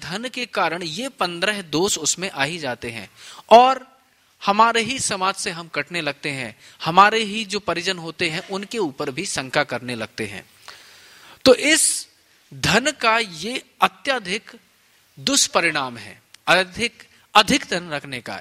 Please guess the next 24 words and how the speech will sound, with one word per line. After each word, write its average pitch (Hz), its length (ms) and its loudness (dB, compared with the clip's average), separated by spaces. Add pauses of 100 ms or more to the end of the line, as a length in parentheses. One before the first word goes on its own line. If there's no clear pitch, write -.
(120)
ये 175 120 0
कह 160 180 -4
सकते - 320 -6
हैं। 101 220 -16 (840)
जब 190 280 4
तक 269 140 4
व्यक्ति 208 340 -4
के 262 120 -6
पास 180 540 0 (580)
धन 240 320 2
रहेगा 180 540 0 (520)
और 214 160 6
धन 180 340 0
में 262 140 4
चिंतन 208 520 0
रहेगा, 175 400 -2
तब - 320 -6
तक 277 120 2
व्यक्ति 196 300 -6
दुखी 151 260 -4
रहेगा। 110 400 -8 (920)
पहली 208 280 -8
चीज 240 260 -10
है 202 280 -6